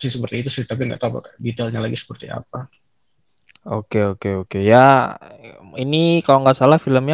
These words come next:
Speaker 2: keluarnya bulan Desember.
Speaker 1: Oktober.
Speaker 2: Oh, Oktober. Nah, ya, dan gua,
Speaker 1: Oktober.
Speaker 2: iya, kalau bisa dilihat film semegah ini sih, sayang rasanya <laughs> kalau kita nggak bisa nonton ke bioskop ya.
Speaker 1: Iya.
Speaker 2: Ya, mudah-mudahan sih untuk, eh, dalam beberapa bulan ke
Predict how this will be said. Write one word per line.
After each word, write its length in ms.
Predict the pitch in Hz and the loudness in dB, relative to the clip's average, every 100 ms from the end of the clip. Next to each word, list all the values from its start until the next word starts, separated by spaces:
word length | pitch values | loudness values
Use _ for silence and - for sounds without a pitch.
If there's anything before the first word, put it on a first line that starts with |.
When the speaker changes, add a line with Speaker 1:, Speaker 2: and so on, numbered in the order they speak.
| - | -2
Speaker 2:
keluarnya 400 | 139 127 131 156 | 2 4 4 0
bulan 480 | 135 120 117 117 117 | -2 0 0 0 0
Desember. 1040 | 110 - 113 107 101 98 95 104 156 - _ _ _ _ _ _ _ _ - | 0 0 2 2 0 -4 0 0 0 -8 _ _ _ _ _ _ _ _ -16
Speaker 1:
Oktober. 460 | - 170 160 165 143 143 _ _ _ _ _ _ 151 | -4 0 4 2 0 -10 _ _ _ _ _ _ 0
Speaker 2:
Oh, 80 | |
Oktober. 480 | 156 - 190 117 101 _ _ _ - | 0 0 0 -2 -4 _ _ _ 0
Nah, 280 | 120 120 113 | 4 4 6
ya, 160 | 113 101 | 4 4
dan 240 | 107 107 104 | 2 0 0
gua, 320 | 101 98 95 | 2 2 0
Speaker 1:
Oktober. 80 | 143 | 2
Speaker 2:
iya, 280 | 117 110 113 | 4 4 2
kalau 160 | - 113 | 0 0
bisa 280 | 110 107 113 | 0 0 2
dilihat 280 | 113 117 117 107 | 2 0 -2 0
film 200 | 120 117 | 0 0
semegah 400 | 120 117 113 113 117 | -2 -4 0 0 0
ini 280 | 120 117 123 | -2 -2 -2
sih, 160 | 151 151 - _ - | -2 -2 -8 _ -2
sayang 320 | 117 123 139 | 2 2 2
rasanya 400 | 123 120 127 127 | 0 0 -2 0
<laughs> 40 | 120 | 2
kalau 160 | 117 - | 2 0
kita 240 | - 120 | -2 0
nggak 160 | 117 107 | 0 0
bisa 120 | 110 110 | -2 -2
nonton 200 | 104 104 | -4 -6
ke 80 | 101 | -2
bioskop 440 | 104 104 - 107 98 | -2 -2 -4 -4 -4
ya. 120 | 92 - _ - - | -8 -10 _ -16 -6
Speaker 1:
Iya. 280 | 131 127 120 127 131 | -4 -2 -2 0 2
Speaker 2:
Ya, 80 | 127 | 2
mudah-mudahan 440 | 131 127 127 127 143 | 0 -2 2 4 4
sih 80 | |
untuk, 240 | 147 139 - - | 2 0 -4 -4
eh, 500 | 117 113 113 110 107 - _ _ _ _ - | 2 4 6 4 2 -2 _ _ _ _ -2
dalam 260 | 113 107 107 | 2 2 2
beberapa 240 | 113 110 | 2 2
bulan 240 | 107 113 | 2 0
ke 80 | 110 | 0